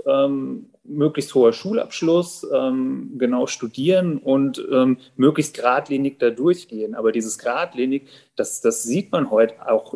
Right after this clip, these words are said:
nicht mehr so. Also es gibt Leute, die können ihr Leben durchplanen, die können, ähm, gehen das wirklich flutschen durch das Schulsystem, machen genau das, was sie wollen, aber das ist doch durchaus nicht zwingend die Mehrheit, sondern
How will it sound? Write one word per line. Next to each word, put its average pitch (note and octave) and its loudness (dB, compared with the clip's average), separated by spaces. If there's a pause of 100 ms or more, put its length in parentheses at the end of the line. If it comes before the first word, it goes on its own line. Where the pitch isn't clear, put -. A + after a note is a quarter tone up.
(100)
nicht A#2+ 0
mehr A2 0
so. A2 -4
Also G#2 -2
es - -8
gibt C#3+ -2
Leute, D3 4
die A#2+ -4
können E3 -4
ihr B2+ -2
Leben A#2+ 0
durchplanen, C3+ 0
die A#2 -8
können, B2+ 0 (480)
ähm, A#2 -2
gehen B2+ 0
das B2 -2
wirklich - -6 (200)
flutschen D#3 2
durch C3 4
das B2 4
Schulsystem, C3 0
machen C3 0
genau B2 2
das, C3 0
was B2 -4
sie A2 -8
wollen, C#3 0
aber B2 0
das A#2 -2
ist - -18
doch - -4
durchaus C3+ -6
nicht - -4
zwingend C3+ 2
die A2+ 4
Mehrheit, C#3+ 4
sondern B2+ 2